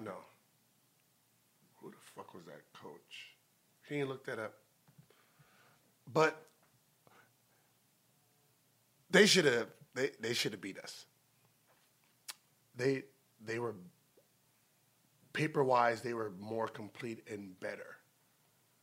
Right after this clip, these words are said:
But I think, um, the benching of Eddie Curry kinda helped us out a little bit. Um,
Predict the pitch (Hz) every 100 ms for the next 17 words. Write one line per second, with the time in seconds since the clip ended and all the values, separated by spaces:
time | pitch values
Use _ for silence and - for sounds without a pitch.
0 | _ _ _ _ _ _ _ - 117 117
1 | 117 113 - 131 123 - 113 110 98 95
2 | 95 - _ _ _ - - 127 113 131
3 | 135 135 143 135 135 127 123 120 - -
4 | - 131 131 - 143 147 160 175 - _
5 | _ - - - - _ _ _ _ _
6 | _ _ _ _ _ - 131 131 120 110
7 | 110 - 104 - 104 95 98 87 85 85
8 | 80 _ _ _ _ _ _ _ _ _
9 | - 113 104 95 92